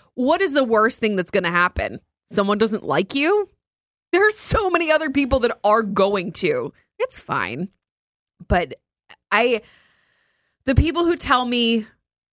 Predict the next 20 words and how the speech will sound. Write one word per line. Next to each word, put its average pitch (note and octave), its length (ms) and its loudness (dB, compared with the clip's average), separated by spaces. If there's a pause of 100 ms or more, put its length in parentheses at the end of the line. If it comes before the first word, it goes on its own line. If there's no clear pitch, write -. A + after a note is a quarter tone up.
(540)
that F#3 540 0 (180)
they F3 180 -2
started F3+ 420 -4
following E3 500 -2
hockey D3+ 420 -4
or C#3+ 40 -2
they C#3 100 -4
started E3+ 300 -2
following F3+ 380 -2
the C#3 60 -6
Flyers C3 760 -2
or, C#3+ 460 0 (920)
um, D3+ 560 -2 (1400)
they, F#3+ 500 0
they're F#3 300 0
basing F3 920 0 (680)
what, F3+ 680 0
th-, E3 200 -8
this F3 220 -2
is, - 180 -4